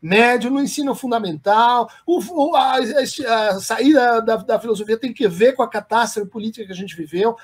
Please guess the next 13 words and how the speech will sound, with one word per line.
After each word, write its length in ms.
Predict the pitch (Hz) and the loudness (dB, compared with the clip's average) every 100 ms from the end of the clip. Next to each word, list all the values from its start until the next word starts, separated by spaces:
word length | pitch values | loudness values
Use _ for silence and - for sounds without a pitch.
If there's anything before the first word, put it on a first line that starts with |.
| _ | _
a 100 | 254 | -8
falta 520 | - - 262 330 320 | -6 4 6 6 2
de 80 | 269 | -4
formação 580 | 277 269 254 - 240 226 | -2 -2 -4 -8 -8 -6
política 680 | 220 185 240 220 269 233 - - _ | -6 -4 -6 -8 -8 -8 -8 -20 _
e 160 | 381 330 403 494 | -2 0 -2 -4
uma 200 | 440 415 294 | -4 -4 -2
reforma 760 | - - 262 247 294 349 359 | -4 2 6 8 6 4 -2
na, 420 | 339 339 381 339 269 | -4 -2 -2 -4 0
nas 220 | 269 254 | 0 0
universidades 920 | 311 311 - 320 226 247 294 330 269 | -2 -4 -6 0 2 2 0 -8 -6
não 200 | 320 392 | -8 -6
públicas. 960 | 349 349 415 294 202 147 - - - | -6 -2 -2 -2 -6 -10 -12 -18 -20